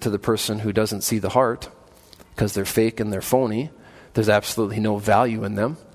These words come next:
as the flesh can produce human good too, but that human good is just as useless as the human bad, and that's probably not the right way to say that. God's not any more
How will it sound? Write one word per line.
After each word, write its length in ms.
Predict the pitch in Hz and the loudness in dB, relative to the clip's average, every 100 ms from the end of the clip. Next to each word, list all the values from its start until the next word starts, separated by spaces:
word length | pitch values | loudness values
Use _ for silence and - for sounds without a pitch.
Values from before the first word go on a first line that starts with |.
| - - - - - | -20 -16 -14 -14 0
as 200 | 101 110 | 0 2
the 60 | 104 | -2
flesh 360 | - 117 117 | 2 2 2
can 180 | - 104 - - | -4 -6 -6 -4
produce 440 | 127 101 120 117 | -2 0 0 0
human 380 | - 131 113 104 | 0 0 0 0
good 300 | 110 110 101 | 0 0 0
too, 340 | - 117 139 - - - - - | 0 0 -2 -8 -20 -20 -20 2
but 80 | |
that 160 | 120 113 | 4 4
human 300 | 120 135 107 | 4 0 2
good 200 | 110 135 | 2 2
is 140 | - | 2
just 260 | - 123 - | 0 -2 0
as 140 | 101 | -4
useless 560 | 110 113 127 - 110 - | 0 0 0 0 0 0
as 140 | 104 | -2
the 100 | 101 | -4
human 320 | 104 117 110 107 | -2 -2 -2 -4
bad, 540 | 110 117 95 110 135 - - - - | 2 2 4 0 -2 -8 -16 -16 -18
and 100 | - | -6
that's 200 | 78 - | -4 -4
probably 340 | - - 101 104 | -6 -2 0 0
not 200 | 101 - - - | -2 -4 -12 -10
the 100 | - | -4
right 200 | 107 107 | 0 0
way 140 | 85 101 | 0 -2
to 80 | |
say 240 | 95 - 113 | -2 -2 -2
that. 400 | 98 92 - - | -2 -4 -8 2
God's 260 | 117 110 | 4 4
not 200 | 120 117 | 2 2
any 180 | 110 117 | 2 0
more 400 | 110 110 120 113 | 0 2 2 0